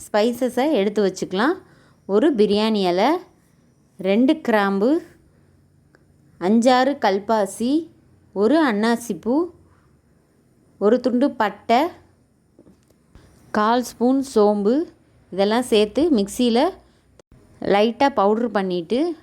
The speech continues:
அதோட ஒரு துண்டு இஞ்சி, நாலு பல்லு பூண்டு, நம்ம உரிச்சு வச்ச ஒரு பத்து,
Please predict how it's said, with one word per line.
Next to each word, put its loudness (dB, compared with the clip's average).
அதோட 2
ஒரு 0
துண்டு 2
இஞ்சி, 0
நாலு 0
பல்லு 2
பூண்டு, 0
நம்ம 0
உரிச்சு 0
வச்ச -4
ஒரு 0
பத்து, -6